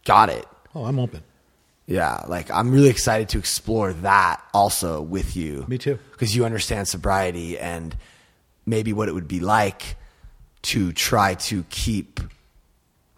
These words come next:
Speaker 1: some kid in line. You're being paid to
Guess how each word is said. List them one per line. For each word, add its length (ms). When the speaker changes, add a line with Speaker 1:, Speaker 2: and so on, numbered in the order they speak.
Speaker 1:
some 680
kid 500
in 360
line. 680
You're 140
being 240
paid 420
to 480